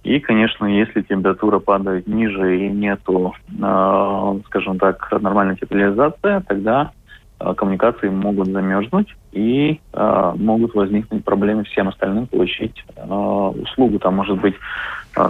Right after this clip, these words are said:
но об-, основном это всё-таки водоснабжение, и это создаёт очень много проблем, м, особо. Э, в наше время, когда люди, э, основную массу времени проводят дома,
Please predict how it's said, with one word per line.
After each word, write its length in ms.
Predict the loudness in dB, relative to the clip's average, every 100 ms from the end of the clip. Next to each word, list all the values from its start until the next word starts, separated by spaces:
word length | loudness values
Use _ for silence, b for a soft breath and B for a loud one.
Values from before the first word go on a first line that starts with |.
| 4
но 200 | 2 2
об-, 220 | 0 -2 -2
основном 460 | -8 -6 -6 -4 -6
это 240 | -2 -4
всё-таки 480 | -2 -4 -4 -2 2
водоснабжение, 1040 | 2 0 -4 -4 -2 0 2 0 0 -2 B B B -20 -4
и 280 | 0 2 4
это 260 | 2 0 0
создаёт 340 | 0 4 2 2
очень 220 | -2 -2
много 200 | -2 0
проблем, 360 | 0 2 2 2 -4 -8 -4 -4 -4 -6
м, 20 | -6 -4
особо. 520 | -2 -2 2 2 2 -6
Э, 260 | -12 -6
в 400 | -2 0 0 0
наше 400 | 0 0 0 0
время, 420 | 2 2 2 0
когда 400 | -2 -4 0 2
люди, 320 | 2 2 2 0 -4 -8
э, 480 | -10 -8 -8 -6 -4
основную 500 | -4 0 2 4 4
массу 260 | 2 2 2
времени 320 | 2 2 0
проводят 460 | 0 2 4 2 2
дома, 320 | 2 2